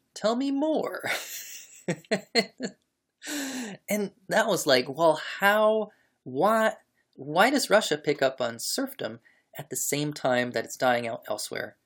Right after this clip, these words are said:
in Europe?" That got me really interested. And so that's gonna be the topic for our next long-form series. We're gonna be talking about Russian serfdom. And also, by the way, the Mongol invasion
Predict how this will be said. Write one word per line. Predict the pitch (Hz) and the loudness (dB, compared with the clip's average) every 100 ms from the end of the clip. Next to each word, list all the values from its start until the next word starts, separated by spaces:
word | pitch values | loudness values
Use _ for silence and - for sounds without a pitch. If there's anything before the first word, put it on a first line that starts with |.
| _ _ | _ _
in | - 113 | -16 -6
Europe?" | 196 208 - _ _ _ _ _ _ | -2 -2 -4 _ _ _ _ _ _
That | 156 196 202 | 0 0 -2
got | 101 | -8
me | 113 107 | -8 -8
really | 113 107 | -8 -8
interested. | - 117 - - - - _ _ _ - | -10 -10 -10 -8 -10 -12 _ _ _ -12
And | 110 | -6
so | - 117 - | -4 -4 0
that's | 160 165 | 0 0
gonna | - 131 | -2 -2
be | 120 104 120 _ _ _ | -4 -6 -8 _ _ _
the | 117 120 | -4 -2
topic | - 254 214 107 - _ _ _ | 0 -2 -2 -4 -6 _ _ _
for | - 123 113 | -2 0 2
our | 117 | 2
next | 110 110 - - _ _ | 0 -4 -4 -10 _ _
long-form | 127 110 110 110 - 107 98 | -6 0 0 -2 -6 -6 -6
series. | 101 - 101 95 - - | -8 -6 -6 -8 -12 -2
We're | 123 | 0
gonna | 147 165 | 2 2
be | 160 | 0
talking | 135 127 127 | 0 -4 -6
about | 117 117 107 113 _ _ _ _ | 0 2 2 0 _ _ _ _
Russian | 107 110 - - 131 135 - | 0 4 4 2 -2 -4 -12
serfdom. | - - 110 101 - - _ _ _ _ _ _ _ - _ _ - | -6 -2 -2 -4 -8 -16 _ _ _ _ _ _ _ -20 _ _ 0
And | 139 | 6
also, | 277 - 147 | 6 6 6
by | 123 | 6
the | 120 | 6
way, | 120 123 | 4 2
the | |
Mongol | 123 135 135 135 | 4 2 2 0
invasion | 123 165 269 139 104 | 2 2 2 -2 -6